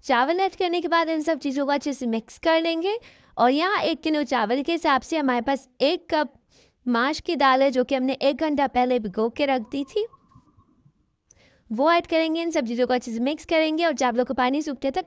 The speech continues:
वेट करेंगे। यहाँ देखिए चावलों का पानी अच्छे से सूख चुका है, एक दफ़ा मिक्स करके इसको दम पे रख देंगे। और after दम यहाँ हमारे चावल बिल्कुल ही रेडी हो चुके हैं। देखा कितनी ईजी और कितनी झटपट तरीके से हमारे माश के चावल रेडी हो गए।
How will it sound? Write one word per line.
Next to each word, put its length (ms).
वेट 200
करेंगे। 380
यहाँ 220
देखिए 240
चावलों 320
का 80
पानी 260
अच्छे 180
से 120
सूख 220
चुका 240
है, 100
एक 140
दफ़ा 220
मिक्स 300
करके 300
इसको 240
दम 220
पे 120
रख 220
देंगे। 320
और 160
after 380
दम 260
यहाँ 320
हमारे 260
चावल 380
बिल्कुल 380
ही 100
रेडी 320
हो 100
चुके 320
हैं। 200
देखा 260
कितनी 320
ईजी 160
और 60
कितनी 320
झटपट 360
तरीके 340
से 100
हमारे 280
माश 300
के 120
चावल 340
रेडी 280
हो 100
गए। 180